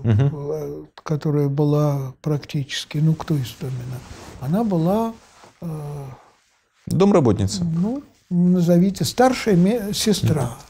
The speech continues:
Speaker 2: Она была старшая сестра на даче. Она стелила постель, и там есть сцены между ними, которые,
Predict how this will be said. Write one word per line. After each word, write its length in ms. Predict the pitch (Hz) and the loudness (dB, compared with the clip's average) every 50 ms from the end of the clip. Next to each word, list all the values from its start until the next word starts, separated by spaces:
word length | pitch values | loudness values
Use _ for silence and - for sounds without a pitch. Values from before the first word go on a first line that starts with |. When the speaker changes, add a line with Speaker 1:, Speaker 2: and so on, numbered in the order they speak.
| _ _ - | _ _ -10
Speaker 2:
Она 240 | - 143 165 190 208 | -4 -2 -2 0 0
была 220 | 196 185 175 170 | 0 0 0 0
старшая 420 | 156 - - 226 208 - - 175 165 | 0 0 0 0 0 0 -2 -2 -2
сестра 420 | - 180 165 - - 214 240 254 | -2 -2 -4 -2 0 0 0 2
на 160 | 247 214 208 | 2 2 2
даче. 400 | 196 160 123 113 117 - - - _ _ _ _ _ _ _ _ _ _ _ - - - _ _ - | 2 0 -2 -4 -8 -12 -16 -18 _ _ _ _ _ _ _ _ _ _ _ -20 -20 -20 _ _ -6
Она 220 | 165 185 247 247 | -4 -2 0 -2
стелила 480 | - - - 175 160 156 147 143 143 139 | -2 0 0 2 2 2 2 2 0 -2
постель, 760 | - - 156 143 - - - - - 220 247 254 240 226 202 | -2 -4 -4 -4 -4 -6 -6 -4 0 2 2 2 2 2 2
и 80 | 175 | 0
там 260 | 175 175 233 214 202 190 | 0 2 2 2 2 4
есть 300 | 175 175 175 160 175 - | 4 4 4 4 2 0
сцены 520 | - - - - 180 165 156 151 151 160 | -4 -2 2 4 4 4 4 4 2 2
между 400 | 170 170 180 175 175 175 175 196 | 4 4 4 4 4 2 2 0
ними, 380 | 202 196 202 208 202 202 214 220 - - - _ _ _ _ _ _ _ _ _ | 0 2 2 2 2 0 -2 -4 -8 -16 -20 _ _ _ _ _ _ _ _ _
которые, 1000 | - 180 175 175 - 180 175 175 175 170 165 165 165 160 160 165 165 165 190 - | -2 -2 -2 0 2 2 4 4 6 6 6 6 4 4 2 2 0 -2 -4 -6